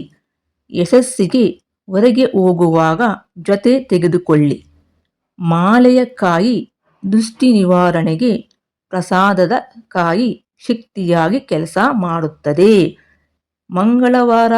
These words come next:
ಮತ್ತು ಶುಕ್ರವಾರ ಅಮ್ಮನವರಿಗೆ ನಿಂಬೆಕಾಯಿ ಮಾಲೆ ಹಾಕಿದರೆ,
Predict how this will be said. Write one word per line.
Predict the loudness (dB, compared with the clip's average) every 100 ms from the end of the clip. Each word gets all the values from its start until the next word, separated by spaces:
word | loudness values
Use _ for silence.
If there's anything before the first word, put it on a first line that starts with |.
| -2 -2
ಮತ್ತು | -4 -6 -8
ಶುಕ್ರವಾರ | -8 -12 -8 -4 -2 0 0 0 -2 -8 _ _ _ _
ಅಮ್ಮನವರಿಗೆ | -2 0 2 0 0 0 -2 0 -2 -2 -8 _ -6
ನಿಂಬೆಕಾಯಿ | -2 0 2 0 -2 -2 -2 0 0 0
ಮಾಲೆ | 0 0 0 -2 -4 -6
ಹಾಕಿದರೆ, | -6 -6 -4 0 2